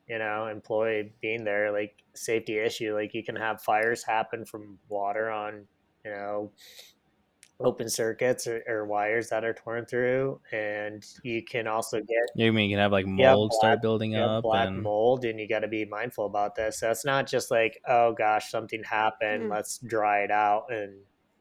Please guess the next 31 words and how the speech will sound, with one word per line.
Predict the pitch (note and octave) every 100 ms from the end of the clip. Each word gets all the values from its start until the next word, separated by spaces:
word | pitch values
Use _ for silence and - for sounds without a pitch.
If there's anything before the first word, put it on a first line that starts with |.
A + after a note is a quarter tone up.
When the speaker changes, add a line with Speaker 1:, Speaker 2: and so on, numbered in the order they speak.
| _ _ _
Speaker 1:
if | - B2 A#2+
it | A#2+
happens | - A#2+ B2+ A#2
next | C3+ A#2+ - -
time, | C#3 B2 G#2+ G#2+ G#2+
it | G#2 G#2
happens | G#2+ G#2+ G#2+ G#2
next | G#2 G2+
time." | - G#2 G#2+
It's | G#2+ -
like, | A2+ G#2+ G#2
no, | D3+ D#3+ D3
you | B2
have | A2 A#2
to | A2+
run | A2
a | G#2+
facility, | - - A#2 A2+ G#2
and | G2+
you, | G2+ - - -
it's | -
about | E3 F3+ -
patient | A#2 A2+ G#2+ -
safety, | - A2+ - A2+ A2+
like, | A2 G#2+ _ _
and | A#2+
this | A#2+ B2
is | B2+
on | A#2 A2
the, | G#2 G#2+
um, | G#2+ G#2 G#2